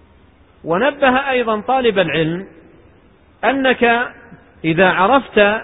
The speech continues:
هذه الشبهات واتضح لك كشفها وفهمتها فهما جيدا فما بعدها أيسر منها. وهذا تنبيه من الشيخ رحمه الله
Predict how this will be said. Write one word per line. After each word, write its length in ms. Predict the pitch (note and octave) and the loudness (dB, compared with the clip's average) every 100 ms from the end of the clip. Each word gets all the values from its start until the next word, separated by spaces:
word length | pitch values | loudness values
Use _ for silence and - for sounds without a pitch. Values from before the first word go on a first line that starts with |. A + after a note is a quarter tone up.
| - - - | -12 -20 -12
هذه 520 | D#3 G3 C4+ B3+ A3 | -4 -2 0 2 0
الشبهات 720 | - G3+ F3 E3 D#3+ D3 - | 0 -2 2 2 2 0 -4
واتضح 540 | D3 - A3+ A#3+ G#3 G#3 | -10 -4 -2 0 0 0
لك 200 | G#3 G3+ | -2 -2
كشفها 800 | F#3 G#3 G3 - D3 D3 E3+ - - - _ _ _ _ _ - | -2 -2 -4 -2 0 0 0 -6 -20 -20 _ _ _ _ _ -6
وفهمتها 840 | D3+ F#3 A#3+ B3+ A3 G3+ F#3+ F3+ - | -2 2 2 0 0 0 -2 -6 -4
فهما 300 | A3 B3 A#3+ | -2 0 0
جيدا 680 | G3 A3 G3+ E3+ E3 F3+ G3+ - - - - - _ | 0 0 0 -2 0 -2 -4 -16 -20 -20 -20 -20 _
فما 280 | F3 G3+ G#3 | -6 -2 -2
بعدها 720 | F#3 G#3+ G#3 F#3+ F#3 G3+ - G3 | 0 -2 -2 -4 -2 -4 -4 -4
أيسر 360 | F3+ - D3 | -4 -2 -2
منها. 380 | C#3+ C#3 G#2+ D#2 - _ _ _ _ _ _ _ _ _ _ | -2 -2 -6 -12 -20 _ _ _ _ _ _ _ _ _ _
وهذا 260 | C#3 D#3+ D#3 | -4 -2 -2
تنبيه 500 | E3+ D#3 D3 A3+ A3 | -4 -4 -2 -2 -2
من 200 | F#3+ F3 | -2 -4
الشيخ 340 | - G3 F3 | -4 -4 -4
رحمه 420 | D#3 F3+ F3 D#3 | -4 -6 -4 -2
الله 340 | C#3 D#3 A3+ | 0 0 0